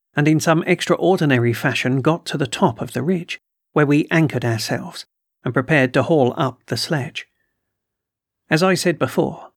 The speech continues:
it weighed about four hundred pounds, and to three exhausted men the strain which came upon us when we hauled the sledge off the bridge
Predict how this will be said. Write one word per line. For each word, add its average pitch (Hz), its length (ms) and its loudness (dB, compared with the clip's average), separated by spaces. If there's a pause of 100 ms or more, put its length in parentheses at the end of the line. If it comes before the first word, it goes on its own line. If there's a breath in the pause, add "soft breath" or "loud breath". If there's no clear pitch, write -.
(360)
it 147 160 -2
weighed 165 340 0
about 151 400 0
four 139 260 0
hundred 127 340 -2
pounds, 170 560 -6 (600)
and 131 160 0
to 120 80 -2
three 139 320 0
exhausted 135 760 -2
men 135 320 0
the 151 80 2
strain 143 380 0
which 131 200 -2
came 139 220 0
upon 127 360 -2
us 147 260 -4
when 120 220 -2
we 120 160 0
hauled 143 420 0
the 120 80 -2
sledge 147 340 -2
off 143 240 -2
the 117 80 -6
bridge 160 340 -2